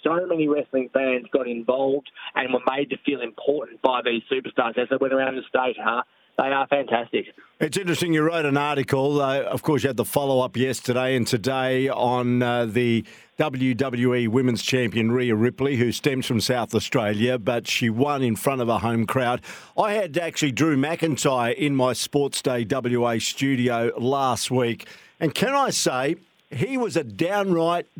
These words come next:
Speaker 2: gentle, nice bloke. Uh, did you find out that generally the wrestlers, a part of the aggression inside the Elimination Chamber, were really good company and good to chat to?
Speaker 1: Yeah, absolutely. And I was lucky enough to have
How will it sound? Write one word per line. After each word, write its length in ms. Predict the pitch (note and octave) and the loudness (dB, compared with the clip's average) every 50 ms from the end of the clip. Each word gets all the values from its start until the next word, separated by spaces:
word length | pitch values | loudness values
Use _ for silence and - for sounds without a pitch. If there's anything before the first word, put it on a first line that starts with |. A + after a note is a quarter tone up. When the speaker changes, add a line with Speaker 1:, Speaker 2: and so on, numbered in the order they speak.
| A2+ | -10
Speaker 2:
gentle, 720 | F2+ F2+ B2 E3 F3 F3+ E3+ - - E3+ E3+ E3+ E3+ - - _ _ _ - | -4 -2 0 0 0 0 0 0 0 0 0 0 0 -2 -6 _ _ _ -2
nice 560 | - B2+ C#3+ D3+ D#3+ D#3+ D#3 D3 - - - - - | 0 0 2 2 2 0 0 0 -2 -4 -6 -6 -8
bloke. 560 | B2+ F#2 B2+ C#3+ D3 C#3 A#2+ A#2 A2 - - | -2 2 2 4 4 4 2 0 -2 -2 0
Uh, 200 | C#3 C#3+ C#3+ D3 | 0 0 0 -2
did 220 | C#3+ C#3 E3+ F#3 D#3 | -4 -4 -4 -2 -2
you 80 | G#3 | -2
find 440 | - - - A3 B3 C4+ C#4 B3 A3 | -2 -2 -2 0 0 0 0 0 -2
out 160 | A3 F#3+ - | -4 -2 -4
that 160 | F3 D#3+ D3 | -4 -4 -4
generally 420 | A#2+ - E3 F#3 F#3 F3 D#3+ D#3+ D3 | -4 -4 -4 -2 0 2 2 2 2
the 140 | C3 C3+ B2+ | 2 0 0
wrestlers, 680 | C3 D3 E3+ F3 - - - A2+ G#2 C3 E3+ - - - - - - - - - - | 0 0 0 -2 -2 0 2 2 2 2 2 -2 -6 -8 -10 -18 -20 -20 -20 -6 -4
a 80 | - C3+ | -4 -2
part 280 | - - F3+ G3+ G3+ | 0 0 0 0 0
of 100 | G3 F#3 | 0 0
the 140 | D#3 E3+ E3 | 0 -2 -2
aggression 720 | D3+ A#2+ G2 C#3 D3+ E3 F3 F3 - - C3+ A2+ F2+ E2 - - - - | -2 -2 0 2 2 2 2 -2 0 0 0 0 0 -4 -8 -16 -8 -4
inside 720 | - D3 D#3+ D#3+ B2+ - - E3+ D#3 D3+ D3 C#3 C3 A#2+ G#2+ | -2 0 0 0 0 0 0 0 2 2 0 0 0 0 2
the 260 | B2 C3+ C3 C3 C#3+ - | 2 4 4 2 2 2
Elimination 720 | C3 C3+ C#3+ C#3 C3 B2 B2 C3 C3+ B2 - - B2+ A2+ | 0 0 0 0 0 0 0 0 0 0 0 0 0 0
Chamber, 540 | F#2+ - - B2 A2+ A2 A2+ A2 G2+ C3+ D3 A2+ | 0 0 -2 -2 0 2 2 2 2 0 0 -2
were 220 | - D#3+ D3+ D#3 | 0 0 0 2
really 340 | E3+ A3 A#3+ A3+ G3 E3+ C#3+ | 0 0 0 0 -2 -2 -2
good 240 | A2 D3 D3+ - - | -2 -4 -4 -2 -2
company 460 | - C#3+ C#3+ B2 - D3+ G#3 A3 G#3 | 0 0 0 0 0 0 0 0 0
and 140 | E3 B2+ G#2 | 0 0 -2
good 180 | - E3+ - | -2 -4 -4
to 80 | - A#2 | -6 -4
chat 260 | - - D#3+ E3 - | -2 -2 -2 -2 -4
to? 200 | - - - - - - | -2 -2 -4 -4 -4 -4
Speaker 1:
Yeah, 200 | D3 D#3 D#3+ D#3 | -4 -2 -2 -2
absolutely. 260 | D3+ D3+ - D#3+ D#3 | -4 -4 -2 -2 -2
And 80 | D3 E3 | 0 0
I 20 | F3 | 0
was 140 | F#3 E3+ F3 | 0 0 0
lucky 220 | F#3 F3 E3 E3 | -2 -2 -2 -2
enough 160 | E3 D#3+ - - | -2 -2 -2 -2
to 180 | - D3+ C#3+ | -2 -2 0
have 180 | C#3 D3+ D3+ C3+ | 0 -2 -2 -4